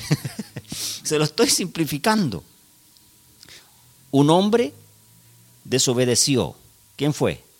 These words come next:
Adán, ¿cierto? Entró a través de la desobediencia el pecado. ¿Cuál fue la puerta? La desobediencia, la transgresión. Esa fue la puerta que se abrió y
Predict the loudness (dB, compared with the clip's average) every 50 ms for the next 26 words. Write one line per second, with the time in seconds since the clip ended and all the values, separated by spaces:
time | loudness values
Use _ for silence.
0 | _ _ _ -4 -4 0 2 2 2 2 0 -2 -2 0 0 0 0 -2 -10 -14
1 | -16 _ _ _ _ _ _ _ _ _ -8 -8 -4 0 2 2 2 4 4 4
2 | 4 4 4 2 2 2 2 2 2 2 0 0 0 0 2 2 2 2 2 0
3 | -2 -4 -6 -8 -10 -16 -20 -20 -20 _ _ _ _ _ _ _ 0 0 0 0
4 | -2 -2 0 4 4 4 4 2 0 -4 -8 -14 -20 -20 _ _ _ _ _ _
5 | _ _ _ _ _ _ _ _ _ _ _ _ _ _ 2 4 4 4 4 4
6 | 4 4 4 4 6 4 4 4 4 -2 -6 -8 -8 -8 -14 _ _ _ -4 -4
7 | -2 -2 -2 -2 -2 -2 -4 -2 2 2 2 4 2 0 -2 -4 -6 -8 -6 -6
8 | -4 -4 -4 -4 -6 -6 -4 -2 0 2 2 4 4 4 4 4 0 -2 -6 -6
9 | -4 -2 0 0 -2 -2 -2 -4 -2 -2 -2 -2 -4 -6 _ _ _ _ _ _
10 | _ _ -20 _ _ _ _ -4 -2 0 2 2 2 2 0 -2 -2 2 6 6
11 | 6 6 4 0 -4 -6 -6 -4 -2 -2 0 2 2 2 2 0 0 2 4 4
12 | 4 4 2 0 -4 -10 -18 -20 -20 -20 _ -2 0 0 0